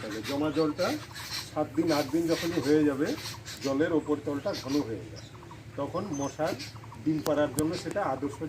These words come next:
জায়গা। হ্যাঁ, মশা সেখানে ডিম পাড়ে, সাত আট দিনের মধ্যে সেগুলো লার্ভা হয়ে পূর্ণাঙ্গ মশা হয়, তারপরে আমাদের কামড়ায়। তারপরে কি দেখছি আমরা? বিভিন্ন ধরনের মাটির পাত্র, এগুলো মাটির গ্লাস, দইয়ের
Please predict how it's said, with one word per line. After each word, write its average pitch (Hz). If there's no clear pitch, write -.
জায়গা। 98
হ্যাঁ, 160
মশা 135
সেখানে 156
ডিম 135
পাড়ে, 160
সাত 139
আট 131
দিনের 151
মধ্যে 147
সেগুলো 143
লার্ভা 131
হয়ে 180
পূর্ণাঙ্গ 143
মশা 139
হয়, 196
তারপরে 135
আমাদের 131
কামড়ায়। -
তারপরে 175
কি -
দেখছি 180
আমরা? 214
বিভিন্ন 175
ধরনের 180
মাটির 151
পাত্র, 131
এগুলো 139
মাটির 139
গ্লাস, 123
দইয়ের 135